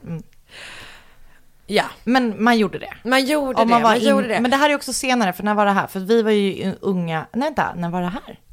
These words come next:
Speaker 2: Det här var ju tjugohundratolv, så det är
Speaker 1: Ja, det är
Speaker 2: långt
Speaker 1: mycket
Speaker 2: senare.
Speaker 1: senare.
Speaker 2: Ja,
Speaker 1: Ja.
Speaker 2: gud ja, jättemycket
Speaker 1: Mm.
Speaker 2: senare.
Speaker 1: Då kanske man gör det.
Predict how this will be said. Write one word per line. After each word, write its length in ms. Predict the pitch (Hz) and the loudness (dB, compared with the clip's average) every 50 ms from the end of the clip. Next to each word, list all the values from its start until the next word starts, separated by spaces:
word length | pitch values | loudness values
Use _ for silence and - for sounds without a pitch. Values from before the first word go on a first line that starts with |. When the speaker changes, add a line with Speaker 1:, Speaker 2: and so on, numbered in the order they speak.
| - - _ _ - _ _ _ - - - - - - - - - - - - - - - - - - - - - - - - - _ - | -20 -20 _ _ -20 _ _ _ -20 -20 -20 -20 -20 -20 -20 -20 -20 -20 -20 -20 -20 -18 -18 -18 -18 -20 -20 -20 -20 -20 -20 -20 -20 _ -14
Speaker 2:
Det 160 | 247 202 247 | -10 -8 -6
här 300 | 226 233 254 247 247 247 | -2 0 2 2 2 2
var 200 | 208 190 175 160 | 2 0 0 0
ju 120 | 156 165 175 | 0 -2 -4
tjugohundratolv, 680 | - - 196 156 160 160 180 - - 247 220 185 - | -4 -6 -6 -4 -6 -8 -4 -2 0 0 0 -2 -6
så 120 | - - - | -8 -4 0
det 60 | 190 | 2
är 40 | 196 | 2
Speaker 1:
Ja, 40 | 196 | 2
det 40 | 202 | 4
är 20 | |
Speaker 2:
långt 200 | 202 190 190 190 | 2 2 2 2
Speaker 1:
mycket 220 | 196 202 190 156 147 | 0 0 0 0 0
Speaker 2:
senare. 140 | 190 175 - | -2 -4 -4
Speaker 1:
senare. 300 | 196 175 165 151 - 196 | -4 -4 -4 -2 0 0
Speaker 2:
Ja, 100 | 196 190 | 0 2
Speaker 1:
Ja. 60 | 165 | 0
Speaker 2:
gud 140 | 208 190 160 | 0 -2 -2
ja, 120 | 156 151 | -6 -8
jättemycket 400 | - 180 180 170 165 170 151 - | -8 -8 -8 -6 -6 -6 -6 -8
Speaker 1:
Mm. 120 | 156 147 101 | -10 -14 -14
Speaker 2:
senare. 140 | 104 - - | -16 -8 -4
Speaker 1:
Då 100 | - 240 | -2 -2
kanske 260 | - - 202 156 156 160 | 0 0 -2 -4 -6 -10
man 80 | 147 139 | -10 -10
gör 100 | 82 - | -10 -10
det. 120 | - | -12